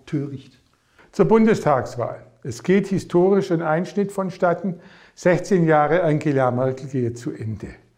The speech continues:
Speaker 2: Von außen betrachtet, sie waren natürlich noch nicht im Bundestag. Wie würden Sie die Kanzlerschaft charakterisieren? Was hat sie gut gemacht?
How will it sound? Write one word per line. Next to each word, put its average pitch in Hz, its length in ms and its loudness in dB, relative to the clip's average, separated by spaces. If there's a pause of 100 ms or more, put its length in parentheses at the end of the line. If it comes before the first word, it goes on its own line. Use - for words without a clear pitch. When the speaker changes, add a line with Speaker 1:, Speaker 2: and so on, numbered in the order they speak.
(520)
Speaker 2:
Von 160 200 0
außen 185 340 2
betrachtet, 175 760 0
sie 147 180 0
waren 143 300 2
natürlich 160 340 0
noch 156 80 0
nicht 202 180 2
im 190 140 0
Bundestag. 170 760 0 (880)
Wie 170 400 2
würden 202 320 4
Sie 185 320 0
die 165 220 -4
Kanzlerschaft - 840 0
charakterisieren? 139 1080 0
Was 135 160 0
hat 156 180 -2
sie 123 140 -4
gut 220 300 -2
gemacht? 202 420 0